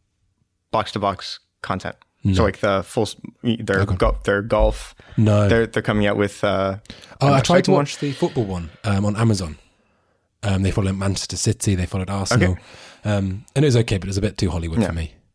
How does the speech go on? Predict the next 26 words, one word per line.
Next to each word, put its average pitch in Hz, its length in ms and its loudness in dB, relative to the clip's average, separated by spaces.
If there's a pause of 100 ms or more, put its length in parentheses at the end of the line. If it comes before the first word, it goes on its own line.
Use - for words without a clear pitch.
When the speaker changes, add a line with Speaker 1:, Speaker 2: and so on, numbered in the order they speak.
(240)
Speaker 1:
So 160 200 4
Speaker 2:
Um, 110 200 2 (260)
Speaker 1:
m-, 143 220 -2
m-, 139 200 0
maybe 139 260 2
that's 131 240 0
where 107 380 4 (120)
kind 107 160 -2
of 98 80 -2
race 107 180 0
tapes 95 260 -2
plugs 101 500 -6
in, 110 320 -2 (140)
Speaker 2:
Mm-hmm. 87 220 -10 (220)
Speaker 1:
simply 123 300 0
because 98 500 0
you 113 80 2
might 104 120 4
have 101 80 0
noticed 101 240 0
how 101 100 -2
weird 101 260 2
it 90 220 -8
is. - 140 -16 (1160)
Speaker 2:
Yes. - 420 -8 (260)
Speaker 1:
Okay. 110 280 0